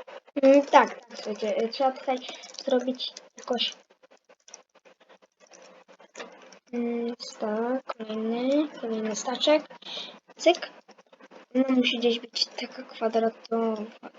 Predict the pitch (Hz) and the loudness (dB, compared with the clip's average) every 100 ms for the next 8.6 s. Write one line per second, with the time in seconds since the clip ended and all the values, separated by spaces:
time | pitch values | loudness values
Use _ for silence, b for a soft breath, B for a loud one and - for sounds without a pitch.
0 | - 240 - - - - 202 214 247 302 | -16 -14 -14 -16 -14 -8 -6 -2 2 2
1 | - - - - _ - - - - - | 0 -16 -20 -20 _ -20 -20 -20 -20 -20
2 | - - 226 220 220 247 285 339 294 - | -20 -4 4 4 4 4 6 6 4 0
3 | - 233 208 208 220 269 - - - - | -10 -6 -2 0 2 2 2 -4 -16 -16
4 | - - - - - _ - - - - | -18 -18 -20 -20 -20 _ -20 -20 -18 -20
5 | - - B B B - - - - - | -20 -18 B B B -20 -12 -12 -12 -18
6 | - - _ _ 254 - 269 254 254 - | -20 -20 _ _ -6 0 2 2 -2 -14
7 | - - 294 262 262 254 - - - - | -18 -6 0 4 4 0 -6 -14 -16 -18
8 | - - 269 302 320 | -18 -6 4 6 6